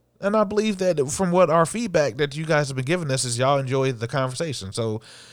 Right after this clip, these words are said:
y'all, y'all part of the family, y'all part of the conversation as well, as well. And just because you are part of the family and part of the conversation, I want to see the maximized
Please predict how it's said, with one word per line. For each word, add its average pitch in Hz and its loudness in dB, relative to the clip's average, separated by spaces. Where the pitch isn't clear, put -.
y'all, 156 0
y'all 175 4
part 175 10
of 147 6
the 135 2
family, 147 4
y'all 147 4
part 143 6
of 123 -2
the 120 -6
conversation 110 0
as 101 -10
well, 107 -2
as 101 0
well. 113 4
And 131 0
just 175 2
because 135 2
you 120 6
are 107 4
part 151 6
of 120 -2
the 107 -4
family 117 0
and 101 -2
part 117 4
of 98 0
the 98 -4
conversation, 101 -4
I 123 0
want 131 2
to - -10
see 123 0
the 107 0
maximized 113 2